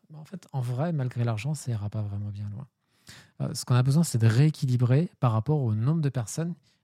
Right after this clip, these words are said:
bah, qui y croient, tout simplement. Donc ça, ce sera la partie distribution. Et il y a un truc qui va, qu'on mettra en légende qui est absolument génial, c'est qu'il y a, il y a une adresse <laughs> qui s'appelle, euh,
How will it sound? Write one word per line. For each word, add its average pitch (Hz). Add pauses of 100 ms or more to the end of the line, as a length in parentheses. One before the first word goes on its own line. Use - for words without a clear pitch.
bah, 104
qui 202
y 170
croient, - (640)
tout 139
simplement. 131 (1400)
Donc 135
ça, 226
ce 143
sera 117
la 107
partie 127
distribution. 135
Et 131
il 120
y 143
a 139
un 143
truc -
qui -
va, 107 (220)
qu'on -
mettra 123
en 156
légende 117
qui -
est -
absolument 151
génial, 110 (480)
c'est -
qu'il 120
y 113
a, 113
il 117
y 104
a -
une 107
adresse 117 (500)
<laughs> 226
qui 120
s'appelle, 117
euh, 104